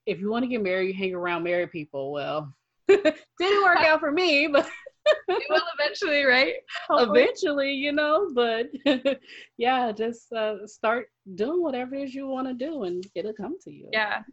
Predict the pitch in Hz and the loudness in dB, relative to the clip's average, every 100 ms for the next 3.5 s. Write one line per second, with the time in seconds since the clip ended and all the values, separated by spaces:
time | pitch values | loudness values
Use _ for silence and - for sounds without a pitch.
0 | - 220 208 214 269 294 339 294 262 269 | -10 -6 -4 0 0 0 -2 0 0 2
1 | 262 - - - 214 233 226 226 220 233 | 0 -2 -8 -10 -8 -4 -4 -6 -6 -8
2 | - 202 220 - 233 247 240 233 214 - | -2 -2 -2 -2 -4 -2 -2 -2 -4 -2
3 | 208 - 202 - | -4 -2 -4 -6